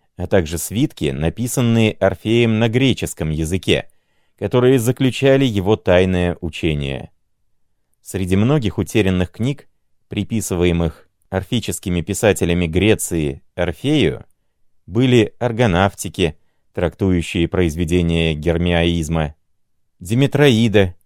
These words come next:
поэма, относившаяся к матери богов, которой соответствовала космогония,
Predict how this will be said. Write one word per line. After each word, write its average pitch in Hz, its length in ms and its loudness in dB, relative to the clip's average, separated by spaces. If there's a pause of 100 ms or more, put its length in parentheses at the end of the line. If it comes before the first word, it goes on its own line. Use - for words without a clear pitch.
(200)
поэма, 90 460 2
относившаяся 90 920 -2
к - 100 -10
матери 90 440 2
богов, 85 500 2 (360)
которой 90 340 0
соответствовала 90 1200 0
космогония, 82 920 0